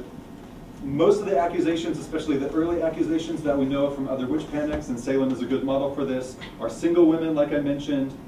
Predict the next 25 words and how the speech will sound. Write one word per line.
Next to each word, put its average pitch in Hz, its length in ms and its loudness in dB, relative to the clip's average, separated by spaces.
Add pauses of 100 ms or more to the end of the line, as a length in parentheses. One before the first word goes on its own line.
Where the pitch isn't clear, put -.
and 131 160 0
women 135 180 2
who 127 160 -2
are 120 60 0
marginal 110 540 -2
in 113 200 -6
their 107 240 -2
community. 104 460 -8 (460)
Uh, 127 380 4 (460)
Mary 147 300 6
Bliss 143 240 0
Parsons 135 300 0
is 113 140 -8
married. 117 440 -2 (400)
Uh, 120 580 2
she's 123 680 -2 (120)
prosperous. 156 680 -4 (400)
She's 131 340 -2
a 123 60 0
member 123 340 -2
of 117 160 2
a 104 220 -2
powerful 156 440 2
local 156 300 2
family. 160 400 -2